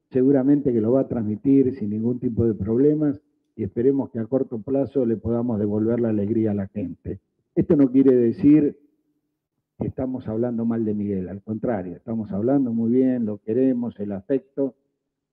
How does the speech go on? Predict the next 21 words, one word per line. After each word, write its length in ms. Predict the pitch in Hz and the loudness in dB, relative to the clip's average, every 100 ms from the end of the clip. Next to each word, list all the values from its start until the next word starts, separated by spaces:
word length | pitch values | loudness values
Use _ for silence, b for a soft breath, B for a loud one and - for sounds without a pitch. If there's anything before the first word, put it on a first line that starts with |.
| _ _ | _ _
pero 160 | - 143 | 0 2
bueno, 380 | 156 120 117 - _ _ | 2 0 -6 -12 _ _
estos 300 | 135 127 143 | -6 -4 -4
son 220 | 135 123 | -2 -4
los 60 | 123 | 2
tiempos 680 | 143 143 143 - 135 120 - _ | 2 4 0 -2 -2 -2 -8 _
de 80 | 110 | -8
Sebastián 760 | 98 113 104 - 143 156 175 170 - | -4 -4 -2 0 0 0 -4 -8 -8
y 60 | 101 | -6
esperemos 440 | 101 113 127 117 _ | -4 -4 -2 -6 _
que 280 | 110 117 131 | -2 0 0
este 240 | - 117 | -2 -8
tiempo 680 | 110 143 147 143 139 151 151 _ _ _ - | -4 -2 -2 -4 -4 -4 -4 _ _ _ -6
lo 100 | 110 | -4
acompañen 760 | 107 113 110 156 160 160 147 | -2 -4 -2 0 2 2 0
como 200 | 127 110 | 0 0
lo 120 | 110 | 0
ha 20 | 120 | 0
acompañado 640 | 113 110 101 110 123 127 | -4 -8 -6 -4 -2 -2
el 120 | 110 | -4
Consejo. 720 | 104 107 - 147 139 147 139 | -6 -8 -2 -4 -2 -6 -6